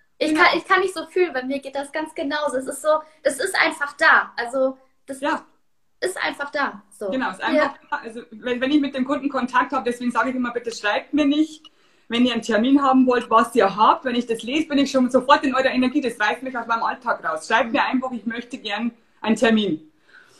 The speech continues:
Speaker 1: Mhm.
Speaker 2: Ähm, das ist schon ganz, ganz wichtig, weil sobald ich mit jemandem Kontakt habe,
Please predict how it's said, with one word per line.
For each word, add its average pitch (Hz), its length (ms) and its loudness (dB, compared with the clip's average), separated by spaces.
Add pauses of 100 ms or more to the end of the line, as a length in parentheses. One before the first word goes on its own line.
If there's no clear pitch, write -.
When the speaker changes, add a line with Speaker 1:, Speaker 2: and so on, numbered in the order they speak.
(100)
Speaker 1:
Mhm. 226 140 -12
Speaker 2:
Ähm, 226 320 2
das 247 120 6
ist 247 140 0
schon 240 160 4 (120)
ganz, 220 260 6
ganz 220 220 2
wichtig, 226 380 -2
weil 196 280 6
sobald 240 560 4
ich 269 100 8
mit 254 180 4
jemandem 247 320 0
Kontakt 233 640 -2
habe, 220 380 2